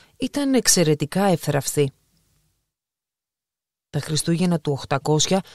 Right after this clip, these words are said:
ο Πάπας Λέων ο Τρίτος έστεψε τον Καρλομάγνο αυτοκράτορα των Ρωμαίων. Ήταν μια φοβερά προσβλητική κίνηση, γιατί σήμαινε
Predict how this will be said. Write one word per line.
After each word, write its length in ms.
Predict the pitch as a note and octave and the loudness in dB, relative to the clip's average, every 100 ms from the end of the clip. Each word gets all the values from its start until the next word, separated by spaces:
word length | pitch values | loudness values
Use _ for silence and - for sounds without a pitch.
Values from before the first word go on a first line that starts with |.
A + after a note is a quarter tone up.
| - - | -20 -4
ο 140 | D#3+ | -4
Πάπας 480 | - G3+ - G3 D3+ | 0 -2 0 0 2
Λέων 420 | D#3+ G3+ A#3+ D#3+ | 2 4 4 2
ο 80 | C#3+ | 0
Τρίτος 440 | - D#3 D#3 G#3+ - - _ | -2 -4 2 0 0 -6 _
έστεψε 500 | - D#3 - D3+ E3 | -2 -2 0 0 0
τον 220 | - D3+ | 2 0
Καρλομάγνο 800 | D3 D3 D3 C#3+ D3+ F#3+ B3 B3 | 2 2 2 2 0 0 0 2
αυτοκράτορα 760 | G#3 - D#3+ - E3 A3 A3 G3 | 0 0 -2 2 0 2 2 2
των 160 | E3+ D3+ | 2 2
Ρωμαίων. 520 | D3+ D#3 D3+ D3 C#3+ _ _ _ _ _ _ _ _ _ _ _ _ _ _ _ - | 2 2 2 0 -6 _ _ _ _ _ _ _ _ _ _ _ _ _ _ _ -10
Ήταν 260 | A3+ C4+ C4 | 0 2 4
μια 220 | C4 C4+ | 4 2
φοβερά 520 | - G#3 F3 E3+ A#3+ | 4 4 6 4 4
προσβλητική 540 | G3+ D3+ D#3 C#3+ D3+ | 2 2 0 0 -2
κίνηση, 400 | C#3+ D#3+ D3 D3+ D3 - - | 0 0 2 0 -2 -8 -14
γιατί 340 | - D#3+ F3+ A#3+ | -2 -2 0 2
σήμαινε 480 | - C4 A3+ D#3 | 2 4 2 2